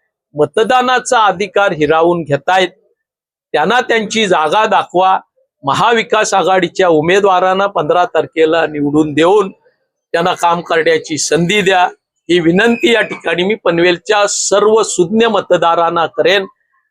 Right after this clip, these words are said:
आणि मला विश्वास आहे की पनवेलकर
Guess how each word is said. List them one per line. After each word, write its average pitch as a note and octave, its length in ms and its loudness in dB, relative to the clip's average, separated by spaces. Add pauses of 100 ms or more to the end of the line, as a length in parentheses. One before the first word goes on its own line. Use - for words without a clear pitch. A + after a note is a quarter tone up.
आणि D#3 160 -2
मला D#3 240 2
विश्वास G#3+ 520 0
आहे D#3+ 300 0 (580)
की F#3 60 -2
पनवेलकर G3 840 0